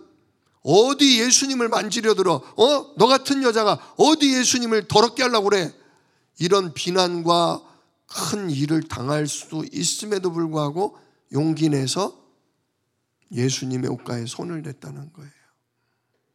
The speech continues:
다른 사람은 못했어. 그러나 이 여인은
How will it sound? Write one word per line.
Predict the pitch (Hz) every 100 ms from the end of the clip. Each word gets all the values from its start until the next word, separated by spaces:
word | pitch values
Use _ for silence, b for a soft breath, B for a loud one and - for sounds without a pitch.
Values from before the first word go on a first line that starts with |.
| _ _ _ _
다른 | - 214 240
사람은 | 226 208 208 208
못했어. | 160 131 - 135 - 151 143 _ B B
그러나 | - 220 233 190 B
이 | - 214 247
여인은 | 226 196 196 220 269 - -